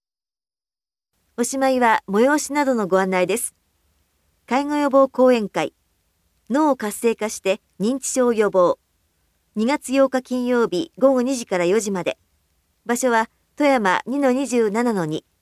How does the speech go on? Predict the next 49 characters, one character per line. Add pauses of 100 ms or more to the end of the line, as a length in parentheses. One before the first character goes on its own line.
(380)
富
山
シ
ニ
ア
活
動
館。 (720)
対
象
は (300)
区
内
在
住
在
勤
で (200)
十
八
歳
以
上
の
方 (140)
五
十
名
程
度。 (840)
内
容
は (340)
認
知
症
を
予
防
す
る
た
め
の
生
活。 (800)
講
師
は